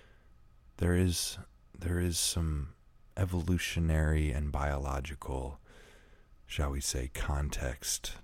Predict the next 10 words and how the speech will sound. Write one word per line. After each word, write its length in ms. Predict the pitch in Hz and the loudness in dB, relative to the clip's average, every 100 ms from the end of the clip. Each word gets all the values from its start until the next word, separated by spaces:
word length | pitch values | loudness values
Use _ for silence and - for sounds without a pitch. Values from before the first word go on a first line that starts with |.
| - | -8
to 100 | - | -8
consider 720 | - 65 69 - 113 95 62 | -6 -4 -2 4 6 4 2
when 140 | 62 64 | -4 -4
it 120 | - | -6
comes 420 | - 58 58 - | -8 -8 -6 -6
to 360 | - - 64 73 - - - - - - - - | -4 -4 -4 -4 -10 -20 -20 -20 -20 -20 -20 -12
concepts 800 | - 64 73 - 60 - - - | -6 -4 -2 -2 -4 -4 -4 -4
like 360 | 64 62 65 - | -4 -4 -4 -6
masculinity 1200 | 64 62 62 - - 76 67 69 65 65 71 78 - | -6 -6 -4 -6 -4 -2 0 -2 -2 -2 -2 -2 0
and 280 | 76 76 | 0 0